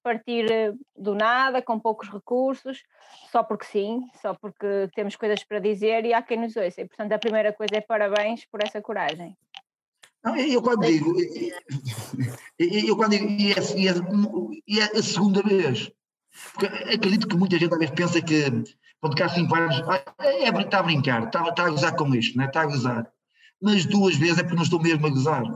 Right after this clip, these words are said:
Speaker 2: E já há cinco anos não estava a gozar. Eu quando me atei há cinco anos estava preparado para ser Presidente da República.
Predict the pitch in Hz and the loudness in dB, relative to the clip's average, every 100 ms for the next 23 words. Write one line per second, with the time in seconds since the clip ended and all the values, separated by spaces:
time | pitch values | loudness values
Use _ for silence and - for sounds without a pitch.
0 | - - 165 190 202 190 143 165 - 175 | -8 -2 2 2 2 0 -2 -4 -2 -2
1 | 170 175 151 170 165 156 143 165 139 113 | 0 0 0 0 0 0 -2 -2 -2 -6
2 | - - - - - 240 226 208 165 151 | -12 -14 -6 0 2 4 4 4 2 0
3 | 143 170 156 165 - 202 208 208 190 190 | 0 0 0 -2 0 0 0 2 2 2
4 | 196 185 180 175 175 165 196 175 170 | 0 0 0 2 0 0 -2 -2 -4